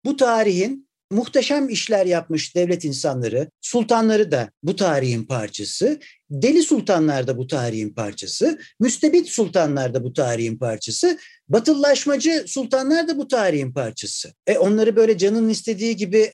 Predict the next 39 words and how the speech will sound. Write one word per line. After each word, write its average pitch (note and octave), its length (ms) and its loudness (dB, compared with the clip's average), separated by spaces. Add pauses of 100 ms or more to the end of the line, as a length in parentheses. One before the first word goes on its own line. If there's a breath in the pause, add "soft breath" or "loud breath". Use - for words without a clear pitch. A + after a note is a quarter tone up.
(100)
ayıklayamazsın. A#3+ 880 -2 (160)
Hepsi E4 300 -4
aynı D4 260 2
tarihin F#3 440 0
bir F#4+ 120 -2
parçası. D#4+ 500 -4
Evet, C#4 260 2
Vahdettin E4 540 0
de D3+ 200 0 (120)
bu A#3 100 -8
tarihin E3 460 0
bir C3 120 -8
parçası. G2+ 560 -10 (220)
Biri D4+ 180 6
hain C4 440 4
der, E3 260 0
öbürü B3 320 -2
bilmem A#3+ 360 -4
ne A#3 140 -2
der F#3 160 -2
falan F3 320 -2
filan. C4+ 360 -2 (260)
Bu A#3 140 0
bizim B3 220 -2
eğitim C4+ 300 2
sistemimizle A3 640 0
ilgili A#2 380 -4
bir G#2 60 -14
şey. A2 280 -6
Biz G#3 360 0
sorgulayarak C4 920 2
düşünmeyi, G3 580 0
sağlıklı G3+ 560 -2
konuşmayı G#3+ 680 0 (280 soft breath)
çok C4 180 0
fazla G#3+ 280 0
öğrenmiş G3+ 420 2
insanlar E3+ 600 0
değiliz D4+ 480 2